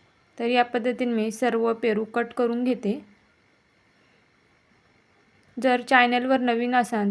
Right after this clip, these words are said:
तर प्लीज एक लाईक, एक सबस्क्राईब नक्कीच करा. नवीन यूट्यूबरसाठी तुमचं एक लाईक, एक सबस्क्राईब खरंच खूप लाख मोलाचं असतं.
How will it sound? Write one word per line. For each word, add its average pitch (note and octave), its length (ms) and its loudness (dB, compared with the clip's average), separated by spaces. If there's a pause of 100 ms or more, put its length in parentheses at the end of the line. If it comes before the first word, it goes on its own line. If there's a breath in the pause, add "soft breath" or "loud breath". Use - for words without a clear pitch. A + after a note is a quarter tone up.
तर A#3+ 80 2
प्लीज B3 440 -4
एक C4 220 -2
लाईक, A3+ 340 0
एक B3 180 -4
सबस्क्राईब A3+ 560 -2
नक्कीच A3 440 -6
करा. G#3 280 -2 (520 soft breath)
नवीन C4+ 340 0
यूट्यूबरसाठी C#4+ 720 0
तुमचं A#3+ 340 -2
एक A#3+ 300 0
लाईक, G#3+ 240 2 (120)
एक B3 200 -6
सबस्क्राईब A3 520 -4 (240)
खरंच C4+ 320 0
खूप C#4 260 -4
लाख A3 300 4
मोलाचं A3 420 -2
असतं. G#3+ 340 -6